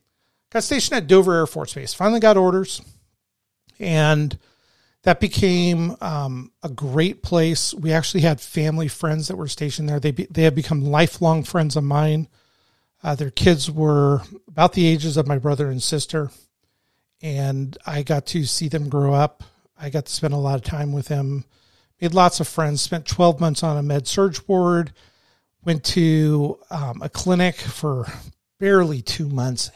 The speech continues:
hated it. Oh my gosh, I hated, you know, you hear everybody when you're on active duty in, as, as a medic,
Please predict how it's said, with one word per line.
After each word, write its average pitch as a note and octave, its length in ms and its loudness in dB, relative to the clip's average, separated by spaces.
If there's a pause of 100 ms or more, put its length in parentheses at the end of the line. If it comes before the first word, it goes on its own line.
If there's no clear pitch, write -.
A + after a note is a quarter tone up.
(120)
hated D#3 480 0
it. A#2 180 -10
Oh E3+ 140 -6
my D3 140 -6
gosh, C3+ 260 -6
I D3 140 -10
hated, D3 640 -6 (500)
you F#3 80 0
know, F3 80 4
you E3 120 2
hear F#3+ 180 8 (120)
everybody E3 600 2
when D#3 200 -2
you're D#3 200 0
on D3 160 -2
active C#3 340 -6
duty C3 420 -6 (540)
in, D#3 200 -4 (120)
as, D3 320 -8 (100)
as C#3+ 200 -8
a C#3 40 -6
medic, C#3+ 560 -2